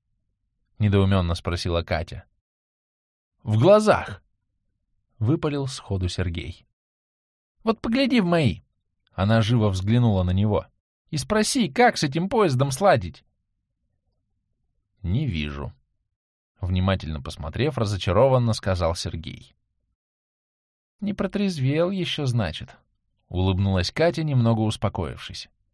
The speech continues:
"Тогда можешь просто спросить.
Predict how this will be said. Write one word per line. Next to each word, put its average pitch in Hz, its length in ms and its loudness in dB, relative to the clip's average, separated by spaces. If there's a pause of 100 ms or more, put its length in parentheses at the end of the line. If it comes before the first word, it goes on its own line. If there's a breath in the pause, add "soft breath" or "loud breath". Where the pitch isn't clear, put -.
(800)
"Тогда 220 280 -2
можешь 196 340 -2
просто 139 300 -2
спросить. - 560 -8